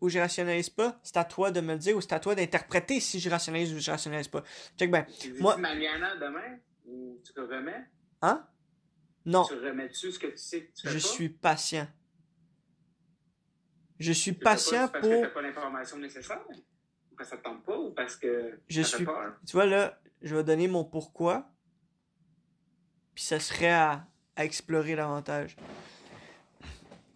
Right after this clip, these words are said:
Speaker 1: Mon pourquoi en ce moment, pourquoi j'app-,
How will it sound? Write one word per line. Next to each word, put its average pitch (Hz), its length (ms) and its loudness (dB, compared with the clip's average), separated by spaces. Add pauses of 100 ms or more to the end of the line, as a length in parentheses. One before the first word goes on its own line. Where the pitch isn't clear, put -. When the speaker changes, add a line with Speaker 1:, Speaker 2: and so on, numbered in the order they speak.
(1400)
Speaker 1:
Mon 180 180 6
pourquoi 247 640 2
en 185 120 2
ce - 160 -6
moment, 185 260 0
pourquoi 185 340 -2
j'app-, 160 340 0